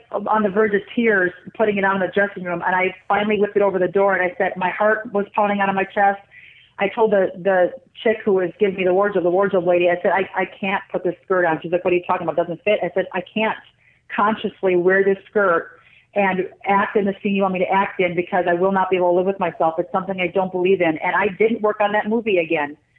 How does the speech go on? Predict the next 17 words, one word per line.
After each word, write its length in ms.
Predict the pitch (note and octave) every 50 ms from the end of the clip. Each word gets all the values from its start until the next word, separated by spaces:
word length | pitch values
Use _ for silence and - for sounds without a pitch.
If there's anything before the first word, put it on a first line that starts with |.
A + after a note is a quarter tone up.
| _ _ _ _ _ -
There 100 | G3 F#3+
was 140 | F#3 F3+ - - -
stuff 220 | - G#3 G#3+ G#3+
that 100 | - G#3+
I 120 | G#3 G3+ G3+
got 260 | G3 G#3 F#3+ F#3+ G3 - - - -
shot 320 | - - A3 G3+ G#3 F#3
down 280 | G#3 G3+ G3+ G#3+ G3+ -
from 280 | - G#3+ G#3 G#3+ A3 A3 -
and 280 | - F#3+ F3+ F3+ E3 D3+
jobs 240 | G3 F3+ F#3 G3 -
I 40 | G3+
didn't 200 | G3+ G3+ G#3 -
have. 360 | G#3+ G#3+ G#3 F3+ D3+ D#3+ - - _
But 140 | F#3+ F#3 F#3
the 80 | F#3
pressure 720 | F3+ - - - G3+ G#3+ G#3+ - - C4+ C4 C4+ C#4 C#4+ C#4